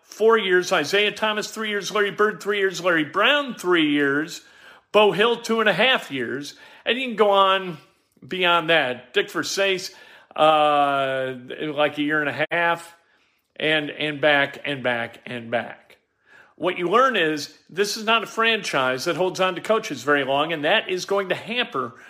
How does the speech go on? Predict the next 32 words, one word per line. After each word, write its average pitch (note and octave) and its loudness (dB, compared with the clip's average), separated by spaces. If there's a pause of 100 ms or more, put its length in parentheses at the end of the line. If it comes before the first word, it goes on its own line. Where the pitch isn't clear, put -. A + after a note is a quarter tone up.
(260)
the D3 -4
search E3+ 0 (100)
as E3 -2
they F3+ 2
look F3+ 2
for F3 -4
a E3 -4
new E3 -2
coach. - -6 (360)
All D#3+ 4
right, F3 2 (220)
Brad A#3 2
Stevens, F3 -6
as E3 -2
the D#3+ -4
president F3 0
of E3+ 0
the E3 -2
Boston E3+ 0
Celtics, C#3 -4 (920)
he's A3+ -2
in A3+ -2
a F3 -4
catbird D3+ -2
seat. - -6
He's D#4 -4
got A#3+ 2
a F3+ 2
wonderful F#3 -2
job F#3 -2
running, B3+ 0
uh, E3+ -2